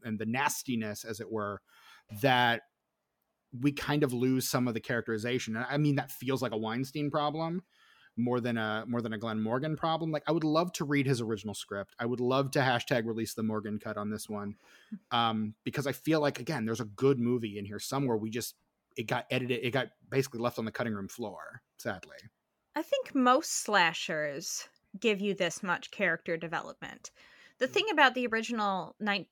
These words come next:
Speaker 2: uh, nineteen seventy-four Black Christmas, if that is the first slasher, slashers didn't exist yet, and so it didn't,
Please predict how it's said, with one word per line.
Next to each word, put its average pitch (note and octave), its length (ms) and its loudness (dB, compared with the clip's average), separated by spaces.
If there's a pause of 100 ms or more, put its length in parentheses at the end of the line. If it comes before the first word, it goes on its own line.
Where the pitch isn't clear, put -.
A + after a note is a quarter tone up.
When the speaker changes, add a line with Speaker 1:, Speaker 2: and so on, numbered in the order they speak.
(100)
Speaker 2:
uh, G3 280 6
nineteen G3+ 360 -2
seventy-four G3+ 500 0
Black F#3 220 0
Christmas, G3 520 -4
if A3+ 220 0
that C4 220 8
is A#3 260 2
the G3 140 -4
first F#3+ 420 0
slasher, F#3+ 640 4 (320)
slashers G#3 500 4
didn't F#3+ 240 2
exist G#3 460 0
yet, F#3 200 6
and F#3+ 80 -4
so G3 160 2
it F#3 100 -2
didn't, G3 260 -4